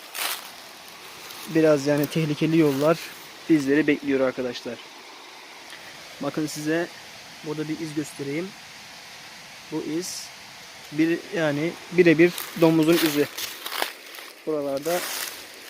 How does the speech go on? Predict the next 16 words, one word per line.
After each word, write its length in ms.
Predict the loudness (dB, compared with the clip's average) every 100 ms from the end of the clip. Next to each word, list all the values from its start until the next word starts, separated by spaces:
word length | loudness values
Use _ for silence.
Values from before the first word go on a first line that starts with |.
| -16 -14 -14 -14 -6
domuzların 560 | -4 -2 0 2 2 0
barınma 340 | 0 0 2
alanı 200 | 2 0
arkadaşlar. 520 | -6 -8 -8 -6 -8 -8 -14 -18 -18 -18 -18 -18 -18 -18 -18 -18 -18 -12
Bakın 240 | -8 -6
şöyle 320 | -6 -2 0 0 -2 -8 -16 -2
büyük 340 | 2 2 2
bir 140 | 0 0 -2 -16 -18 -18 -18 -18 -18 -18 -14
kaya 220 | 0 2
kütlesi 400 | 2 0 -4 -2
var 120 | -4 -2
şu 180 | -2
an 140 | -2 -2
üstümüzde. 600 | -8 -4 -4 -4 -2 -2 -4 -10 -18 -18 -18 -18 -18 -18 -18 -18 -18 -16 -16 -18 -18 -18 -8
Onun 320 | 0 4 4 4
dibinden 420 | 4 4 4